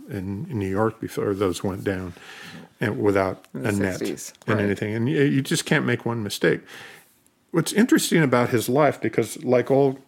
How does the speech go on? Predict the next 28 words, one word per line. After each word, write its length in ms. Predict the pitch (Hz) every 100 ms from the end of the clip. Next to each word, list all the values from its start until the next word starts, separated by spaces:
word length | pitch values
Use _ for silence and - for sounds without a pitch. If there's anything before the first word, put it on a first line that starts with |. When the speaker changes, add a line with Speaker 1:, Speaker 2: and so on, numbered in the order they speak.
| _ 147
Speaker 1:
good 160 | 120 120
documentaries, 720 | 117 - 110 120 101 98 - _ _ _ _
he 140 | - 131
meets 280 | 120 127 -
a 40 |
girl 400 | 107 101 117 110
and 200 | 85 139 -
has 160 | - 104
a 20 |
girlfriend. 460 | 104 98 92 117 120 - 160 - -
Speaker 2:
Meets 260 | - 175 -
him, 180 | 208 165
uh, 80 | 120 - -
he, 280 | 131 143 156
he 120 | 170
was 140 | 151
doing 220 | - 170 160
a 40 |
book 260 | - 160 -
signing, 440 | - 127 101 123
and 100 | 135
Speaker 1:
Yeah. 100 | 117
Speaker 2:
she, 300 | 107 151 135
and, 440 | - 131 123 - -
and 240 | 107 117
she 220 | - 139
went 420 | 131 139 - -
and 220 | - -